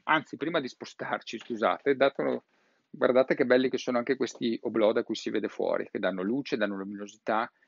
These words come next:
e certamente, soprattutto quello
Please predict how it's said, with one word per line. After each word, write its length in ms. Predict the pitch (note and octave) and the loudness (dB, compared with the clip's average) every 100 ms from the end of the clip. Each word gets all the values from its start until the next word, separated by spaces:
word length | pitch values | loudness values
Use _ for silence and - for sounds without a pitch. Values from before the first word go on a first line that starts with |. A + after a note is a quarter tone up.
| _ | _
e 120 | - - | -10 -8
certamente, 1000 | A2+ G#2 B2+ A2 G#2+ F#2 A2+ G#2+ - _ _ _ | -10 -4 -4 -2 -6 0 2 0 -2 _ _ _
soprattutto 500 | - A#2+ - - G#2+ | -12 -4 -4 -4 -6
quello 560 | G2+ A2+ G#2 D#2+ - | -2 2 4 2 -6